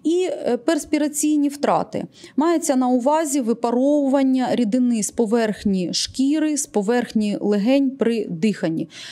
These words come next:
В нормальних умовах добові перспіраційні втрати дорослої людини складають чотирнадцять з половиною мілілітрів на,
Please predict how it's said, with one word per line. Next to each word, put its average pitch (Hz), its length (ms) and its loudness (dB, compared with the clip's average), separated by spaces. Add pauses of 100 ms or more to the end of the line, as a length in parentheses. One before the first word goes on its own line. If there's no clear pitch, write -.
(140)
В 214 60 -6
нормальних 320 520 0
умовах 294 400 2
добові 247 400 0
перспіраційні 262 760 -2
втрати 247 400 0
дорослої 240 500 -2
людини 320 480 0
складають 262 640 -2 (260)
чотирнадцять 269 640 0
з - 40 -12
половиною 240 840 0
мілілітрів 226 800 -2
на, 254 400 0